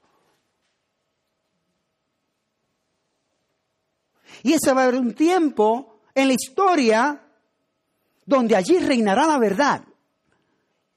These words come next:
Se juzgará por medio de la verdad, no como estos sistemas judiciales que existen hoy día.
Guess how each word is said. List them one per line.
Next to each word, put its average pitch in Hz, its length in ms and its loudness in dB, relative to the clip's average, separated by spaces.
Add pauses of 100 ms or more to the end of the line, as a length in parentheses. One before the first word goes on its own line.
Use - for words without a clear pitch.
(920)
Se 311 220 0
juzgará 269 1160 -2
por 254 260 2
medio 262 680 0
de 240 180 0
la 240 140 2
verdad, 247 560 0 (840)
no 240 140 0
como 240 180 0
estos 220 200 -4
sistemas 240 480 -2
judiciales 220 580 -2
que 202 100 -4
existen 190 360 -4
hoy 190 100 -4
día. 208 300 -2